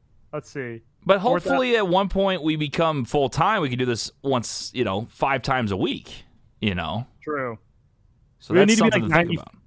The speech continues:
Speaker 1: we're looking at, like, ninety-five. If we make it to ninety-five, still doing shows once a week, every week for the rest of our lives, we might hit five thousand shows.
Speaker 2: Okay. That's not bad. I think we can
Speaker 1: Now,
Speaker 2: do
Speaker 1: if
Speaker 2: it.
Speaker 1: we go back to two times a week, now a different ballgame.
Speaker 2: Now we're look out for ten.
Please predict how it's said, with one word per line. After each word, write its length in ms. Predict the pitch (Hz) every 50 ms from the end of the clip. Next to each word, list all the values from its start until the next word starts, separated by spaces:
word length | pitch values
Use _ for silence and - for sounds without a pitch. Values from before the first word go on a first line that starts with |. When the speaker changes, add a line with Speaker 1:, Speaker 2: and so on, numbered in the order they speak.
| _ _ _ _ _ _ _ -
Speaker 1:
we're 120 | 160 170
looking 200 | 190 190 - 196
at, 60 | 185
like, 140 | 175 160 131
ninety-five. 960 | 147 156 151 156 156 156 147 131 - - 139 131 123 120 113 110 107 - - _ _ _ _ _ _ _ - _
If 60 | _ 170
we 60 | 170
make 180 | 180 180 180
it 20 | 147
to 60 | 165
ninety-five, 720 | 160 156 151 156 156 147 143 - 156 143 139 139 135 127 -
still 260 | - - 151 147 143
doing 220 | 131 147 139 131
shows 340 | 123 - 143 135 135 139 120
once 240 | 135 151 156 147 -
a 60 | 151
week, 380 | 139 139 135 139 135 - - - _ _ _ _ _ _ _ _ _ _ _ _ _ _ _
every 280 | - 170 160 160 156 147
week 420 | 139 147 143 139 135 123 - - -
for 80 | - 147
the 60 | 147
rest 200 | 151 147 139 -
of 60 | 143
our 140 | 139 131 123
lives, 520 | 123 123 117 113 110 107 - - - - _ _ _ _ _ _ _ _ _ _ _ _ _
we 140 | - 156 175
might 400 | 170 170 170 175 170 170 165 143
hit 120 | 127 117
five 260 | - - 123 107 110 -
thousand 320 | 117 110 110 110 - 104
shows. 440 | 95 - 117 117 - - - - - _ -
Speaker 2:
Okay. 280 | - - 156 151 156 139 - _ _ _ _ _ _ _ _ _ _ _ _ _ _
That's 200 | - 113 - -
not 180 | 175 170 160 -
bad. 240 | 147 151 156 135 104
I 80 | 98
think 180 | 98 - 123 113
we 80 | 123 117
can 180 | - - 120
Speaker 1:
Now, 180 | - 196 190 185
Speaker 2:
do 60 | 180
Speaker 1:
if 60 | 175 180
Speaker 2:
it. 20 |
Speaker 1:
we 60 | 180 156
go 180 | 175 180 170
back 220 | 165 170 160 165 -
to 60 | 147
two 260 | - - 220 277 302
times 320 | - 233 180 170 160 143
a 40 | 143
week, 220 | 139 143 139 127 113
now 240 | 143 156 196 214
a 40 | 175
different 300 | 135 117 143 - 113 104
ballgame. 560 | 110 143 180 214 196 160 131 107 - - 78
Speaker 2:
Now 560 | - 98 107 110 123 135 135 131 123 117 107 107
we're 140 | 101 92
look 300 | 90 90 92 98 95 -
out 260 | 107 104 107 113 123 -
for 140 | - 113 101
ten. 480 | - - 107 110 135 147 117 95 85